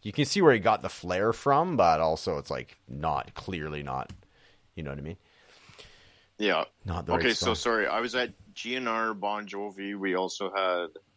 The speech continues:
Speaker 2: man, what a dummy. Do you, do you remember what, uh,
Speaker 1: Yeah, I can
Speaker 2: albums you were
Speaker 1: scroll
Speaker 2: just
Speaker 1: up.
Speaker 2: looking at?
Speaker 1: Yeah. <clears throat> So when did you stop, or, like, you stopped at Bon Jovi?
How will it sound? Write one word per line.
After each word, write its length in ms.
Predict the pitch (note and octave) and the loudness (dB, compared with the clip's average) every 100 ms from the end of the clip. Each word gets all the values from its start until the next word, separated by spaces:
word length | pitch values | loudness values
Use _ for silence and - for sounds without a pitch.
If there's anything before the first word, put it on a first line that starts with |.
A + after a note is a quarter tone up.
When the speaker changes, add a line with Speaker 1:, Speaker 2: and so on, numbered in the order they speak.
| _ - - - _ - - _ _ _ - | _ -20 -20 -20 _ -20 -20 _ _ _ -14
Speaker 2:
man, 100 | - - - - - | -10 -10 -12 -16 -20
what 120 | F2+ | -16
a 60 | F2 | -12
dummy. 400 | D#2+ D#2 D2+ D2 _ _ - | -10 -8 -8 -10 _ _ -18
Do 120 | - F2+ | 2 4
you, 180 | G2+ - - | 4 2 -2
do 140 | E2 | 0
you 80 | D#2+ | 2
remember 300 | F#2+ F#2 F2+ | 2 2 4
what, 160 | F#2 - - - | 4 2 0 0
uh, 140 | F2 | 4
Speaker 1:
Yeah, 240 | B2 G2 - - | 6 6 2 -2
I 140 | A2 | 0
can 100 | A#2 | 0
Speaker 2:
albums 140 | A#2 - | 0 0
you 80 | F#2 | 0
were 60 | |
Speaker 1:
scroll 120 | F#2 | 0
Speaker 2:
just 60 | F2+ | -2
Speaker 1:
up. 40 | E2 | -2
Speaker 2:
looking 200 | - A2 | -4 -4
at? 160 | A#2 - | -6 -2
Speaker 1:
Yeah. 360 | A#2 G2 C#2 - - | 2 2 0 -4 0
<clears throat> 300 | D3 E3+ C#3 | 4 6 4
So 160 | A#2+ D#3 | 4 6
when 120 | D3+ | 6
did 120 | D3 | 6
you 180 | C#3 C3+ | 2 2
stop, 840 | - - - - A#2 G2+ C3 E3 C3+ | 2 0 0 4 6 10 10 10 8
or, 160 | B2 | 8
like, 240 | B2 A2+ A2+ | 10 8 4
you 60 | |
stopped 340 | - C3 A2 G#2+ | 6 8 8 6
at 180 | G2 | 4
Bon 180 | A2 G#2+ | 4 2
Jovi? 300 | G2+ G2+ F3+ | 4 2 0